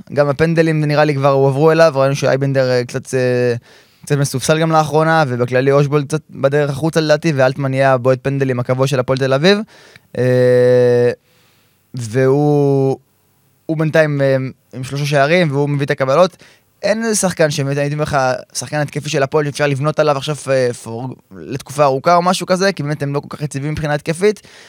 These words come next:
אנחנו גם רואים שם הרבה רוטציות, ועומר סניור, שהוא חלוץ בפנטזי, ו-, אבל אתה לא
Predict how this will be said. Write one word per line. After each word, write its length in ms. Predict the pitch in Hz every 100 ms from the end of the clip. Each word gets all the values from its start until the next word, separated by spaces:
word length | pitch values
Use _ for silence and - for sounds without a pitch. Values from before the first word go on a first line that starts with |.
| _ -
אנחנו 180 | 131 131
גם 80 | 131
רואים 120 | 147
שם 140 | 147
הרבה 160 | 135 139
רוטציות, 520 | 135 175 190 - 175
ועומר 240 | 131 151 151
סניור, 440 | - 143 160 156
שהוא 440 | - 139 139 135 131
חלוץ 400 | 135 147 160 -
בפנטזי, 760 | 135 131 131 147 151 151 156 151
ו-, 320 | 135 131 131 - - - - -
אבל 120 | 127
אתה 140 | 135
לא 120 | 156